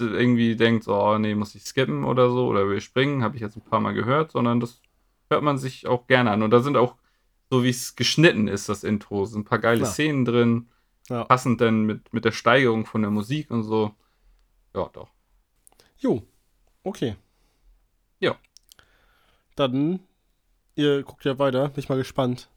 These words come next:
Speaker 2: wie das
Speaker 1: Ja.
Speaker 2: wird.
Speaker 1: Genau.
Speaker 2: Äh, vielleicht bekomme ich da auch noch Lust drauf. Ist gar nicht mal so abwegig.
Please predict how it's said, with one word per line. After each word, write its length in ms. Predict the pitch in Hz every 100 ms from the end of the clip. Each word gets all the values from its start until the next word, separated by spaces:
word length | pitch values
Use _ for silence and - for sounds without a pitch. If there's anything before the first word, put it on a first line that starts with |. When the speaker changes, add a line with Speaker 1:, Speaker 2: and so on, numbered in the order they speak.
| _ _ _
Speaker 2:
wie 80 | 131
das 140 | 131 95
Speaker 1:
Ja. 80 |
Speaker 2:
wird. 340 | 131 123 - - _ _ _ _
Speaker 1:
Genau. 280 | 120 107 101 - -
Speaker 2:
Äh, 300 | 117 113 113 -
vielleicht 580 | - - 120 123 - -
bekomme 280 | 120 - 123
ich 60 | 110
da 60 |
auch 80 | 120
noch 120 | 104
Lust 200 | 104 -
drauf. 300 | 107 143 - - _ _ _ _
Ist 120 | -
gar 100 | 143
nicht 80 | 131
mal 100 | 127
so 100 | 120
abwegig. 520 | 113 107 117 104